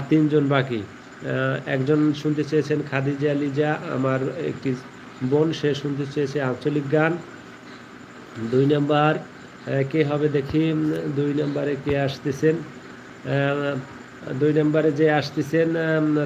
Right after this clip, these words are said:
তার নামটি আমি, উম, জিলানি আকন নামে, উম, আহ, লিখতে পারি, কিন্তু জিলানি আকন ভাইয়া, আপনি কোন গানটি শুনতে চাচ্ছেন সেই গানটি যদি বলতেন আমি ডায়েরি করে রাখতাম। আহ, আমাদের অভিনেতারা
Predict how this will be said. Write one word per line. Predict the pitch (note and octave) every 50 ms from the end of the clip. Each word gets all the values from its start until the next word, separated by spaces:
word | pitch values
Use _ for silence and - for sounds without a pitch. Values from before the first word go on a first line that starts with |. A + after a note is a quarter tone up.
| C#3 D3
তার | - C#3+ C#3
নামটি | C#3+ C#3+ C#3+ C#3 C3+ C3+ D3+ D3+ D3
আমি, | C#3+ C#3+ D3 D3 D3 C3+ C3+ - - - - - - - - - - -
উম, | C3+ C#3 C#3 C#3+ C#3+ C#3+ C#3+ C#3 C3+ C3 B2+
জিলানি | B2+ D3 D3 D3 D3+ D3+ D#3 D#3 D#3 D#3
আকন | D3 C3+ C3+ C3+ C#3 D#3 D#3 D#3
নামে, | D#3 D#3 D#3 D3+ D#3 D#3+ D#3+ D#3 D3+ C#3+ C#3 C#3+
উম, | D3 D#3 D#3+ D#3+
আহ, | D#3+ D#3 - C#3+ C#3 C#3 D3
লিখতে | C#3 C#3 D3 D3 C#3+ - - D#3
পারি, | C3+ D3 D3+ D3 D#3 D#3+ D#3 D#3
কিন্তু | D3+ C#3 C3+ C#3 D3+
জিলানি | C3+ D3 D3+ D#3+ D#3+ D#3+ E3
আকন | D#3 D3 D3+ D#3 D#3 D#3
ভাইয়া, | C3+ B2+ C#3 D3+ D#3 E3 E3 D#3+ D3+
আপনি | C#3 C#3 - D3+ C#3+ - -
কোন | F3 F#3 F#3 G3
গানটি | F#3 F#3+ F#3 F#3 F3+ - - F3+
শুনতে | E3+ - - E3+ D#3 D#3 E3
চাচ্ছেন | - - E3 D#3 - - - - C3+ A2 G2+ - - - - - - - - - -
সেই | - - D#3+ E3 D#3+
গানটি | D#3 E3 D#3+ D#3 D#3 E3 E3
যদি | D#3+ E3 D#3 E3
বলতেন | D#3 D3+ E3 E3 D#3+ D3+ F3+ F3+ F3+
আমি | E3+ D#3+ D#3+ D#3+ D#3+ D3 C3+ - - - - - D3
ডায়েরি | C#3+ D3+ D#3 D#3+ D#3+ D3+
করে | D#3+ E3 D#3+ E3+
রাখতাম। | D#3+ D#3+ D#3+ C#3+ - - - F3 F3 F#3 F#3+
আহ, | F#3+ F#3 - - - - D3 C#3+ C#3+ C#3+ C#3+ D3 C#3+
আমাদের | C#3+ C#3 D3+ D3 D3+ D#3 D3+
অভিনেতারা | D3+ D3+ D#3+ D#3+ E3+ E3+ E3 F3 F3 F3+ F3+ F#3